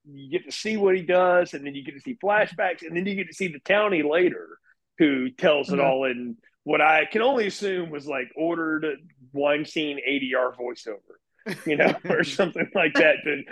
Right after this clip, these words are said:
Speaker 1: 'cause, 'cause the test audience is like, "Who are these people?" Because I, I sure can't tell them apart. And I, you know, yeah, there, there's so,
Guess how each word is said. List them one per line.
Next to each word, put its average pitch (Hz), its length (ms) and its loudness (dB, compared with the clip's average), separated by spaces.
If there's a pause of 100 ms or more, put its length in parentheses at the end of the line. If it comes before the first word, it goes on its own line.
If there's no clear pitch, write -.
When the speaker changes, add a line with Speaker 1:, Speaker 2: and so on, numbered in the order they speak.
(160)
Speaker 1:
'cause, 175 220 0
'cause 214 200 4
the 180 100 -4
test 220 260 2
audience 190 340 2
is 160 140 -18
like, 151 280 -4 (100)
"Who 269 180 -2
are 320 240 2
these 143 320 -12
people?" 131 320 -18 (100)
Because 131 240 -12
I, 147 260 4 (260)
I - 60 0
sure 349 220 -8
can't - 160 -12
tell 120 200 -4
them - 120 -16
apart. - 260 -4 (380)
And 202 360 2 (280)
I, 254 260 2 (200)
you 214 160 -2
know, 208 180 0
yeah, 180 380 0
there, 247 120 -2 (420)
there's 220 280 -2
so, 392 280 -8